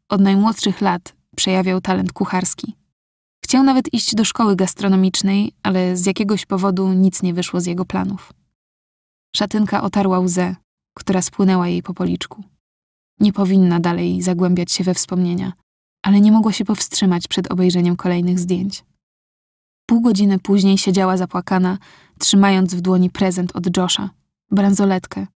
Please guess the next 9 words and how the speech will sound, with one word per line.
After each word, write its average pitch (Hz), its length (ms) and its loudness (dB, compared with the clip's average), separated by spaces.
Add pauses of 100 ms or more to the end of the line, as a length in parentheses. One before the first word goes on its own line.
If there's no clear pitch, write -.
(120)
którą 196 280 0
przez - 280 -2
cały 220 260 0
ten 202 220 0
czas - 440 -2 (180)
trzymała 185 400 2
schowaną 180 440 -2
w - 60 -6
szkatułce. 185 580 -6